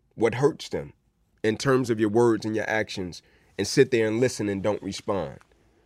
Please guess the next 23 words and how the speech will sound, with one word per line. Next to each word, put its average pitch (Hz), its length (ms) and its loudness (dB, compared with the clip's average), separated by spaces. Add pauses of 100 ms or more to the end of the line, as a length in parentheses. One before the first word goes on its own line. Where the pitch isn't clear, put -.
(340)
Take 151 220 4
the 147 180 0
insight, 127 460 0
take 131 220 0
the 135 80 4
advice, 113 420 0
take 113 220 -2
the 113 60 -2
words, 107 480 0 (440)
and 107 160 -4
then 104 160 0
go 104 340 2 (340)
and 101 160 0
apply 107 360 0
it - 60 -10
to 101 100 -6
your 98 120 0
life," 82 340 -6 (640)
right? 101 340 2
And 98 120 0
I 143 80 4
tried 156 500 4
it. 62 120 -8